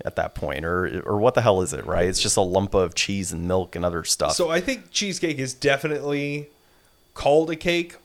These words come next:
Speaker 2: but not a cake, because I'm pretty sure cake has to have, like, flour.
Speaker 1: I don't know if that's, like,
Speaker 2: And
Speaker 1: the,
Speaker 2: also
Speaker 1: a
Speaker 2: it has a
Speaker 1: rule.
Speaker 2: distinct crust.
Speaker 1: Because there is flourless cake.
Speaker 2: Yeah, that's true.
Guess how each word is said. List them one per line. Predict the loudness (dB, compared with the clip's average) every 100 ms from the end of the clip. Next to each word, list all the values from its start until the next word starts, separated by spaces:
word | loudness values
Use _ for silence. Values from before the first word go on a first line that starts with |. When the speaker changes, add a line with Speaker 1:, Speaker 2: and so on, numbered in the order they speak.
| 0
Speaker 2:
but | 0 0
not | -2 -2 -2
a | -8
cake, | -2 0 0 -6
because | -12 -8 -2
I'm | -2 -4 -6
pretty | -4 -2
sure | -2 0 -2 -4 -12
cake | -2 -2 0
has | -2 -2
to |
have, | -4 -2
like, | -2 -4
flour. | -2 -2 0 -4 -10 -18 _ _ _ _ _ _ _ _ _ _ _ _ _ 4
Speaker 1:
I |
don't | 4 6
know | 6 6
if | 6
that's, | 6 4 6
like, | 2 2 0
Speaker 2:
And | 4
Speaker 1:
the, | 6
Speaker 2:
also | 8 8
Speaker 1:
a | 6
Speaker 2:
it |
has | 6 6
a |
Speaker 1:
rule. | 6
Speaker 2:
distinct | 4 0 -2 -4 0
crust. | 2 2 0 -8 -4
Speaker 1:
Because | 0 2 4
there | 4
is | 4 2
flourless | -2 -12 2 6 6 6 2 2
cake. | 0 -2 -2 -12 -20 _ _ -2
Speaker 2:
Yeah, | 8 8 8
that's | 4 -6
true. | -4 -2 -2